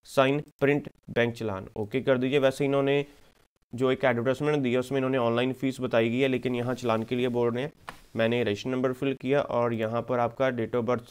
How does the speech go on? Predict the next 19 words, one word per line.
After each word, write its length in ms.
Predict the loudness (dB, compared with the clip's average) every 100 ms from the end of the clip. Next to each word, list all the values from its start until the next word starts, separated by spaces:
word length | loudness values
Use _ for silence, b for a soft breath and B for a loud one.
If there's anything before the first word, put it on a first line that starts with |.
| -16
जो 120 | -8 -6
था 180 | -2 -2
वो 160 | -2
मैंने 220 | -4 -4 -4
फिल 220 | -4 -4
कर 200 | -2 -4
दिया, 200 | -4 -4
जो 140 | -2
हमने 240 | -4 -6 -6
फिलिंग 320 | -4 -4 -4
की 160 | -10
थी। 180 | -16 -12
तो 100 | -6
देखिए 300 | -4 -4 -4
जब 120 | -4 -4
मैंने 200 | -4 -4
log 180 | -4 -4
in 100 | -6
किया 220 | -4 -4